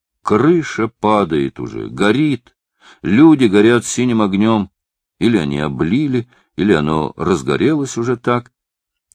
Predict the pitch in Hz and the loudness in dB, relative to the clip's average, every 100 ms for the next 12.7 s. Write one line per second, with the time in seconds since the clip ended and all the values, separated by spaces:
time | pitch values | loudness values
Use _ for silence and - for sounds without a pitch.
0 | - - 110 131 - - 98 - 87 73 | -14 -4 -2 -2 -6 -6 -6 -4 -4 -4
1 | - - 65 104 165 123 - _ _ _ | -8 -14 -4 2 2 2 -4 _ _ _
2 | _ 80 73 57 57 65 - 76 64 - | _ -2 -2 -2 -8 -10 -6 -4 -4 -8
3 | - 73 76 80 85 113 - _ _ _ | -8 -6 -2 0 0 0 -4 _ _ _
4 | _ _ - 117 123 170 156 - 104 151 | _ _ -4 0 0 0 -4 -6 -6 -4
5 | 113 95 - 117 110 107 98 92 67 131 | -4 -6 -6 -6 -4 -6 -6 -8 -4 -4
6 | 135 113 113 87 76 64 _ _ _ _ | -2 -4 -4 -6 -8 -10 _ _ _ _
7 | _ _ _ _ - 95 120 95 85 92 | _ _ _ _ -6 0 0 0 0 2
8 | 107 - - 85 - - 107 110 78 - | 2 -2 -6 -6 -6 -4 -2 -2 -4 -4
9 | 85 117 117 76 67 - - _ _ _ | -2 -2 -4 -8 -10 -12 -20 _ _ _
10 | - 78 82 - 147 127 101 - - - | -10 -6 -4 -2 -2 -2 -4 -4 -8 -10
11 | _ _ _ _ _ - 87 90 98 95 | _ _ _ _ _ -6 -2 2 2 0
12 | - 95 104 - 73 - - | 0 0 0 -2 -8 -8 -10